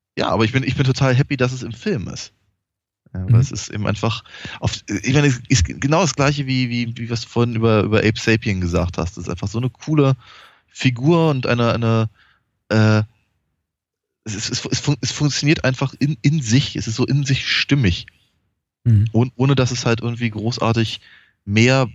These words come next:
Speaker 1: braucht als Erklärung oder, oder Bedeutung. Ja, man könnte ja, hätte ja auch durchaus drüber nachdenken können, ob irgendwie, was ich das,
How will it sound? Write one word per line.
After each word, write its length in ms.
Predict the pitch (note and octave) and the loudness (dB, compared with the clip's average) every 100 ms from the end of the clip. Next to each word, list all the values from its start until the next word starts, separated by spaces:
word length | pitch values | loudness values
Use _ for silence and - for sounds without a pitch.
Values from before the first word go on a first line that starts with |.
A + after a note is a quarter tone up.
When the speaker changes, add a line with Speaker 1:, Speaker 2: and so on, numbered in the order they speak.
| _ | _
Speaker 1:
braucht 500 | - F2 F2 F2 - E2 | -8 -2 0 0 -4 -12
als 160 | E2+ | -10
Erklärung 720 | - - F#2+ G2+ A2+ G2 F2+ | -12 -8 0 0 2 -2 -2
oder, 380 | E2+ E2+ E2 D#2+ | -2 2 2 2
oder 440 | E2 E2 E2 E2+ E2+ _ _ _ _ _ _ _ _ _ _ _ _ - | 2 0 0 0 -4 _ _ _ _ _ _ _ _ _ _ _ _ -4
Bedeutung. 580 | F2+ F#2+ - D#2+ F2 - _ _ _ _ _ _ _ _ _ | 2 2 2 0 -4 -10 _ _ _ _ _ _ _ _ _
Ja, 220 | E2 E2 G2 | -4 -4 -4
man 120 | E2+ | -2
könnte 220 | A#2 A2+ | 0 2
ja, 60 | F2+ | 0
hätte 360 | G2+ G2+ G#2+ | 0 -2 0
ja 20 | G#2 | 0
auch 40 | |
durchaus 260 | G2+ G#2 G2+ | 0 -2 -2
drüber 160 | G2 | -2
nachdenken 400 | F#2 F#2+ G2 F#2+ | 0 0 -2 -6
können, 220 | F#2 G2 F2+ | -8 -6 -6
ob 80 | |
irgendwie, 240 | G2 F#2 F#2+ | -6 -6 -4
was 120 | F2+ | -4
ich 120 | F2+ | -2
das, 160 | F#2 | -4